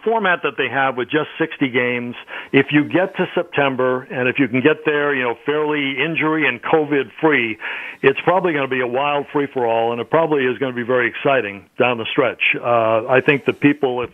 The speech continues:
if you can get that far with this sport, uh, it may turn into something a lot of fun in September. We'll see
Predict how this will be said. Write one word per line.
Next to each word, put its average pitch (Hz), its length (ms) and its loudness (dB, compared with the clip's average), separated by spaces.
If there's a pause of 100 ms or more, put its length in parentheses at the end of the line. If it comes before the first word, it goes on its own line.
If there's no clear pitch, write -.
if 139 180 -6
you 135 140 -2
can 120 180 -2
get 175 240 4
that 160 240 0
far 139 300 -2
with 123 200 -6
this 127 140 -4 (140)
sport, 127 320 -4 (400)
uh, 120 340 6
it 143 160 2
may 151 180 0
turn 151 280 -2
into 139 280 -2
something 139 300 -4
a 123 60 -4
lot 127 180 -2
of 113 80 -6 (100)
fun 120 340 -2
in 123 300 -10
September. 113 440 0
We'll 131 340 0
see 120 220 -2